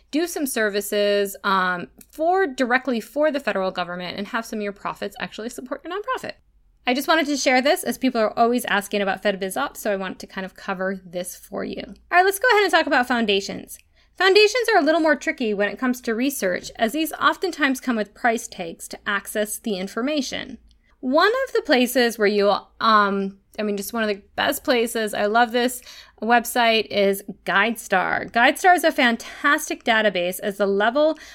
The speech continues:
that is free gives you lots of information. This is where information is held about organizations and about foundations. So you're able to access information about other nonprofits as well as foundations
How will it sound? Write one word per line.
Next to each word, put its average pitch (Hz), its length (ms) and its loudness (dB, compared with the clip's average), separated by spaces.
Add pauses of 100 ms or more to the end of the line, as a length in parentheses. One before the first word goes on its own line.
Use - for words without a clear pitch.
(140)
that 226 240 4
is 208 140 0
free 233 500 -2
gives 185 260 -4
you 202 100 -2
lots 196 460 -4
of 175 100 -10
information. 175 840 -10 (340)
This 254 160 -2
is 294 140 -2
where 269 160 4
information 247 640 0
is 202 120 -2
held 220 280 0
about 196 220 -2
organizations 208 880 -2 (180)
and 330 380 2
about 185 300 -2
foundations. - 800 -8 (220)
So - 120 -6
you're 262 120 4
able 240 240 0
to 214 120 -2
access 202 400 -2
information 190 480 -8
about 185 120 -6
other 180 180 -4
nonprofits 285 800 -6
as 208 180 0
well 185 220 -2
as 185 140 -4
foundations - 760 -10